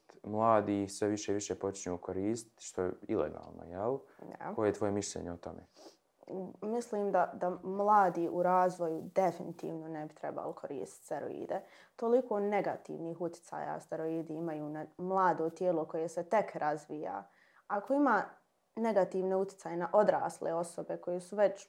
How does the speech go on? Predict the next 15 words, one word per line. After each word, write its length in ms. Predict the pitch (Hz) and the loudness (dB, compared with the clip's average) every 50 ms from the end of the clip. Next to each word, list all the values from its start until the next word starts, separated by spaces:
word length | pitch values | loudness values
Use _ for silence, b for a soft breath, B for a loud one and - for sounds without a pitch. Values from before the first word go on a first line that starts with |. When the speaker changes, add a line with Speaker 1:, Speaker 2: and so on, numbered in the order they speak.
| _ _ - | _ _ -10
Speaker 2:
završile 580 | - 175 180 175 180 180 180 - - - - | -4 0 0 2 2 0 -2 -4 -8 -8 -8
sa 140 | - - - | -8 -8 -10
svojim 400 | - - - 170 165 160 156 156 | -8 -6 -4 -4 -4 -4 -4 -4
razvojem, 600 | 156 156 160 165 156 - - 98 - - - - - _ _ _ - - _ _ _ _ _ _ _ _ _ _ | -2 0 0 -2 -2 -2 -4 -4 -4 -4 -6 -10 -12 _ _ _ -20 -20 _ _ _ _ _ _ _ _ _ _
k-, 100 | - - - - | -20 -20 -18 -8
kako 280 | - 214 185 196 - | -4 -4 -4 -4 -4
tek 200 | - 175 170 170 | -8 -8 -6 -6
onda 240 | 165 160 160 160 160 | -6 -6 -4 -2 -2
utiču 360 | 151 165 - - - - 156 | -2 -4 -8 -12 -14 -12 -12
na 180 | 151 147 143 131 - _ _ _ _ _ | -10 -10 -10 -12 -12 _ _ _ _ _
mlado 420 | - 175 165 160 156 147 - - - | -12 -10 -8 -6 -6 -6 -6 -8 -8
tijelo? 460 | - - - - 175 175 - 92 196 - _ _ _ _ _ _ _ _ _ _ _ _ _ _ _ _ _ _ _ _ _ _ _ | -10 -10 -8 -8 -6 -6 -6 -8 -8 -12 _ _ _ _ _ _ _ _ _ _ _ _ _ _ _ _ _ _ _ _ _ _ _
Tako 300 | - 180 175 175 190 180 | -12 -12 -10 -8 -8 -6
da 160 | 170 175 175 175 - - _ _ | -4 -4 -6 -6 -10 -20 _ _
ne, 180 | - 165 151 151 | -12 -12 -12 -14